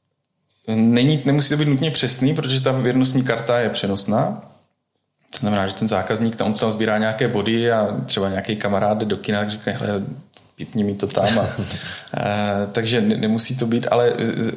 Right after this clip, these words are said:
Speaker 1: jako známe obličeje už některých lidí, kteří
Speaker 2: Mhm.
Speaker 1: k nám chodí. I, i jsou to, dost často to jsou typič-, typičtí zákazníci,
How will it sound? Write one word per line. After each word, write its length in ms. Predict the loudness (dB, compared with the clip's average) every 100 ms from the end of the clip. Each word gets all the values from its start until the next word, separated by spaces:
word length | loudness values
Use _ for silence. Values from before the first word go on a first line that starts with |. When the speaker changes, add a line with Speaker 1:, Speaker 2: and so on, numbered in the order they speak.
| -4
Speaker 1:
jako 480 | 0 0 -2 -8 -10 0
známe 340 | 2 4 2
obličeje 500 | 2 0 2 2 2
už 160 | 0 -2
některých 360 | -2 -2 -2
lidí, 220 | -2 -4
kteří 220 | -2 0 2
Speaker 2:
Mhm. 80 |
Speaker 1:
k 40 | 2
nám 120 | 0
chodí. 260 | -4 -6 -10 -14 _ -18 -12 -12 -12 -16 -14 -6
I, 40 | -2
i 220 | 0 2
jsou 200 | 2 4
to, 400 | 4 4 4 2
dost 200 | 0 0
často 260 | 0 0
to 100 | -2
jsou 240 | 0 0 2
typič-, 540 | 0 0 0 0 -2
typičtí 480 | -2 0 0 2 2
zákazníci, 840 | 2 2 2 2 2 2 0 0